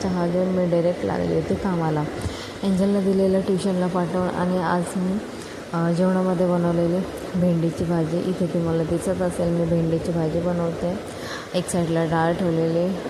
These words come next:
डाळ बनवली आणि चपातीचं पीठ मळून ठेवलेलं.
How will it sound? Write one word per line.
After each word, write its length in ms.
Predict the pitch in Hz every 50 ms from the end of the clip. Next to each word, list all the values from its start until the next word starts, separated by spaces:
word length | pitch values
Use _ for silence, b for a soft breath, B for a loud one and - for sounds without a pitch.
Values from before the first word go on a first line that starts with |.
| - - 185 165
डाळ 240 | 165 160 156 160
बनवली 560 | 165 165 170 170 165 165 165 165 165 170 190 - B B B B B B - -
आणि 380 | - 160 156 156 160 160 165 165 170 -
चपातीचं 420 | 180 151 170 165 170 165 - 185
पीठ 280 | 175 - 180 175 156 170
मळून 340 | 170 165 165 170 180 190
ठेवलेलं. 480 | 196 190 202 185 175 170 170 165 170 180